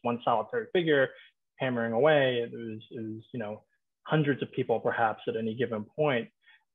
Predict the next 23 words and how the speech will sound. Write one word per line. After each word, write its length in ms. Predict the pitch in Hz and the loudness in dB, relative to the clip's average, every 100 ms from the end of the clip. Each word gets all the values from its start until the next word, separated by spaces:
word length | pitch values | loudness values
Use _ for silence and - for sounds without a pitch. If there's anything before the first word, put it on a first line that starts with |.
| - | -6
um, 280 | 110 110 117 | -4 -2 -2
all 120 | 113 | -2
crammed 320 | - 127 120 | 0 -2 -2
together 440 | 127 147 151 139 | 2 4 6 6
in 100 | 127 | 4
the 80 | 117 - | -2 -8
space, 340 | - 131 120 120 - _ _ _ | -2 2 2 0 -10 _ _ _
perhaps 280 | - 113 120 - | -6 -6 -6 -6
quite 200 | 117 110 | -8 0
dark, 500 | 135 123 120 120 120 _ _ _ _ _ | 2 4 4 2 0 _ _ _ _ _
um, 640 | 113 107 107 104 107 117 - _ _ 131 | -8 -6 -4 -2 -4 -8 -12 _ _ -2
working, 560 | 135 139 127 120 120 | 0 0 0 0 0
you 60 | 123 | -2
know, 440 | 113 110 107 110 _ _ _ _ _ _ _ _ _ _ _ _ _ - | 0 0 -2 -6 _ _ _ _ _ _ _ _ _ _ _ _ _ -10
in, 160 | 139 - | -10 -8
with, 160 | 123 - _ | -8 -10 _
with 80 | - - | -10 -4
sort 100 | 117 | -4
of 80 | 113 | -4
this 120 | 110 - | -8 -6
single 640 | 123 113 113 113 113 110 - _ _ _ _ _ _ | -2 2 4 4 2 0 -8 _ _ _ _ _ _
focus 220 | 123 110 107 | -4 -4 -6
determination, 840 | - 123 120 135 - 120 110 | -6 -4 0 0 0 -4 -8